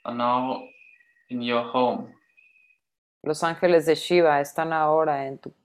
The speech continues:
Speaker 2: en tu hogar.
Speaker 1: They say, "Can you visualize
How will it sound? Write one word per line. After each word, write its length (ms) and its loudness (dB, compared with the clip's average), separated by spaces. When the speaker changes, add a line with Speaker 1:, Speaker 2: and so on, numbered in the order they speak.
Speaker 2:
en 180 -8
tu 100 -4
hogar. 280 0
Speaker 1:
They 80 -12
say, 600 -2
"Can 240 -2
you 160 -2
visualize 1040 -2